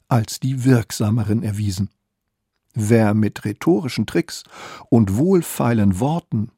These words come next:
das gewohnte und bewährte Denken aushebeln kann, der kann sich sogar über die Götter erheben. Aristophanes lässt Sokrates behaupten, dass die Götter des Olymps gar nicht existieren. Die wahren Götter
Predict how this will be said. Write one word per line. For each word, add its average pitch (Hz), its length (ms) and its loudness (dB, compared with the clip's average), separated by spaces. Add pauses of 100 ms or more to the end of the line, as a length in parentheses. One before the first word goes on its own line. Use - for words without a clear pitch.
(140)
das - 180 -8
gewohnte 127 640 2
und 101 160 -2
bewährte 117 500 0
Denken 123 600 0 (140)
aushebeln 127 720 2
kann, 151 280 2 (640)
der 190 100 4
kann 117 260 4
sich 107 180 -4
sogar 131 540 0
über 110 260 -2
die 110 180 -4
Götter 135 340 -2
erheben. 120 540 -8 (580)
Aristophanes 120 840 4 (340)
lässt 160 380 2
Sokrates 135 520 4
behaupten, 135 720 0
dass 113 200 -4
die 123 220 -6
Götter 160 320 0
des 110 180 -2
Olymps 123 600 -2 (140)
gar 123 200 4
nicht 98 220 -4
existieren. 120 680 -4 (720)
Die 101 260 -2
wahren 139 480 2
Götter 113 440 0